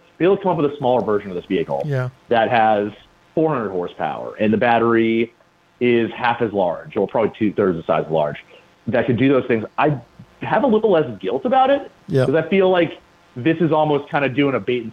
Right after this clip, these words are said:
Speaker 1: switch on what the notion of the, the E V, the electric vehicle movement's all about.
Speaker 2: You know, I think when the day comes where, like, an oil change place, you're able to drive in and just swap out a battery. And I have to imagine that that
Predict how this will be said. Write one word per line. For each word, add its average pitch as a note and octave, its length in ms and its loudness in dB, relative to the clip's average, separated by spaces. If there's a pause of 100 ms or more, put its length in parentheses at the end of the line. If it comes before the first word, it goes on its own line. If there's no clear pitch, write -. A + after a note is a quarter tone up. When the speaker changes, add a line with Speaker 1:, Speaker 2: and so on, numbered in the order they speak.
Speaker 1:
switch A#2 300 0
on A2 120 2
what G#2 120 0
the G#2+ 80 0
notion G#2 500 0
of F#2+ 220 2
the, F#2 240 4
the F2 180 -2
E A2+ 200 2
V, F#2+ 440 0 (560)
the A#2 220 0
electric G#2+ 320 2
vehicle G2 260 2
movement's F#2 380 0
all D#2 160 2
about. - 240 -10 (500)
Speaker 2:
You E3 120 -2
know, F#3 360 -2
I D#3+ 100 2
think G#3 340 0
when D3+ 200 0
the C#3+ 80 2
day D#3+ 240 2
comes A#2+ 840 0
where, B2 640 2
like, B2 220 2
an B2 80 -2
oil C3+ 240 4
change B2 400 0
place, A2 480 2 (440)
you're C#3+ 200 2
able D#3+ 240 2
to D3+ 120 0
drive C3+ 400 4
in A#2+ 380 2
and A#2 240 -2
just A#2+ 220 0
swap C3+ 320 0
out B2+ 160 2
a B2 40 4
battery. A#2 520 2 (560)
And C#3+ 160 2
I C#3 60 4
have E3+ 200 2
to F3+ 100 0
imagine C3 460 4
that B2+ 140 0
that B2 360 0